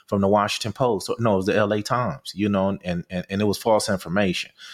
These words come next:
So, you know, we will believe that something we got out the L A Times, you know, would be, you know, pretty much true. So we, we spoke on it, and it wasn't. So, so I get that sometimes that, but when you talking about setting somebody out there, you know, when you talking about, you know, putting somebody,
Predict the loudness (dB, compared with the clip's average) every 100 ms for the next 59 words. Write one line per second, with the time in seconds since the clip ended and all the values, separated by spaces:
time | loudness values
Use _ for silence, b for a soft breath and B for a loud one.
0 | B 0 2 4 4 4 4 6 6 6
1 | 4 4 4 4 4 2 0 -2 -2 -2
2 | -2 0 2 2 0 -2 -2 -2 -4 -2
3 | 0 0 -2 -2 -2 -4 -6 -8 0 2
4 | 2 -2 -4 -2 0 0 -2 -2 0 2
5 | 0 0 0 -4 -6 -4 0 2 2 0
6 | -8 -10 B B B 0 2 4 4 2
7 | -2 -2 2 2 2 0 0 0 0 2
8 | 0 2 0 0 0 -2 0 -2 -2 B
9 | B -4 0 0 0 -4 0 2 0 2
10 | 2 2 2 0 0 -2 -2 0 0 0
11 | 0 0 -2 -4 -2 0 0 0 0 0
12 | -4 -16 -20 B B B 0 2 2 2
13 | 0 2 2 2 2 0 0 -2 0 2
14 | 2 0 0 0 0 -2 0 -2 2 2
15 | 2 -2